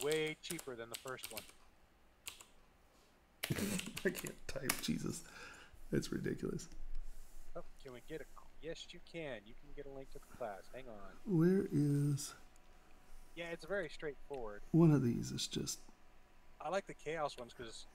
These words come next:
Speaker 1: you know.
Speaker 2: Oh, man. The, there's
Speaker 1: Anything.
Speaker 2: the, the larger miniature set that are the, the Horus Rebellion. Um,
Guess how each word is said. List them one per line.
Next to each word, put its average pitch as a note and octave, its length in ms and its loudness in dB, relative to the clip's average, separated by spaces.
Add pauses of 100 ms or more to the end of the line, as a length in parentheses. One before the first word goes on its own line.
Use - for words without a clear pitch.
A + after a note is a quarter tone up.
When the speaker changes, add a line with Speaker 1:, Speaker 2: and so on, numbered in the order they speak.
(560)
Speaker 1:
you B2+ 80 -12
know. G#2+ 320 -8
Speaker 2:
Oh, C3 160 10
man. A2+ 360 6
The, B2 380 10 (380)
there's D3 340 12
Speaker 1:
Anything. - 160 6
Speaker 2:
the, C3 360 12
the C#3 220 12
larger D#3+ 540 12
miniature D3 480 12
set D3 440 8
that C3 160 12
are A#2+ 220 12 (360)
the, A2+ 540 12 (880)
the B2+ 180 12
Horus C3+ 460 12
Rebellion. C#3 760 12 (460)
Um, A2 480 12